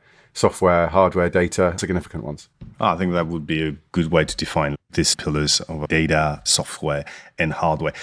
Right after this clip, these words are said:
Speaker 2: So, Olivier, you, you started with hardware, not maybe the most obvious when we are in the I T world. What are the progress today that you've seen in open source hardware?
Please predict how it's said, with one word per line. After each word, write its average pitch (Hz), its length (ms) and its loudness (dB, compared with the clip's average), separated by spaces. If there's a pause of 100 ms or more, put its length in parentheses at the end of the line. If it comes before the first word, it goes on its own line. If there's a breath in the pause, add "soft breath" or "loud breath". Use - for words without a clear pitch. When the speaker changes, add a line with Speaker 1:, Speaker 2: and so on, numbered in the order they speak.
(160 loud breath)
Speaker 2:
So, - 220 4
Olivier, 120 300 6
you, 113 160 4
you 120 140 6
started 131 480 4
with 127 160 2
hardware, 98 640 4
not 117 220 4
maybe 113 280 6
the 98 140 4
most 95 300 2
obvious 92 500 0
when 82 240 -2
we 80 300 -4 (300)
are 85 220 2
in 78 100 0
the 80 120 0
I 87 120 4
T - 180 -2
world. 78 240 -2 (720)
What 139 220 6
are 175 60 8
the 135 100 4
progress 95 540 2
today 90 260 2
that 82 220 -4
you've 92 140 -2
seen 85 480 2
in 82 440 0 (600)
open 104 240 0
source 73 280 -6
hardware? 73 520 -4